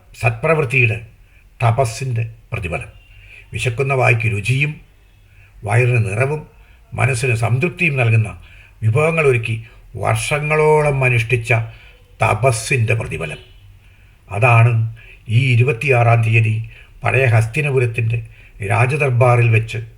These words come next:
ഭാരതത്തിലെ പ്രഥമ പൗരിൽ നിന്നും ഞാൻ ഏറ്റുവാങ്ങാൻ പോകുന്ന പ്രതിഫലം. അതെ, പത്മശ്രീ.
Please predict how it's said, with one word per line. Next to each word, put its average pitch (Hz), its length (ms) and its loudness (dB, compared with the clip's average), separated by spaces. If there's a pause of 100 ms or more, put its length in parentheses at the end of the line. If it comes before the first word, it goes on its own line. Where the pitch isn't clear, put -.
(360)
ഭാരതത്തിലെ 120 640 0
പ്രഥമ 120 380 -2
പൗരിൽ 120 300 0
നിന്നും 107 380 0 (320)
ഞാൻ 107 380 -2 (340)
ഏറ്റുവാങ്ങാൻ 110 760 0
പോകുന്ന 92 540 -10 (440)
പ്രതിഫലം. 104 400 -2 (1160)
അതെ, - 340 -4 (760)
പത്മശ്രീ. - 640 -4